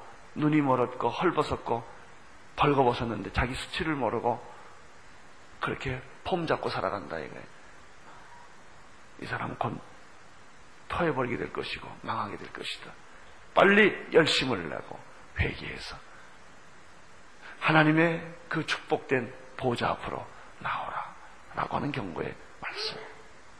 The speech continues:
사랑하는 성도 여러분, 여러분이 교회라는 사실을 믿으시기를 바랍니다.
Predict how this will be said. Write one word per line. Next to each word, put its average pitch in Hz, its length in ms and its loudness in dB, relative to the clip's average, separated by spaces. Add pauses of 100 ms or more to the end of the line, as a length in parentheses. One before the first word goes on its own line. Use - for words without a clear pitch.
(1300)
사랑하는 127 520 4
성도 117 340 0
여러분, - 340 -4 (840)
여러분이 143 380 8
교회라는 127 420 6
사실을 117 340 2
믿으시기를 107 560 -2
바랍니다. - 360 -8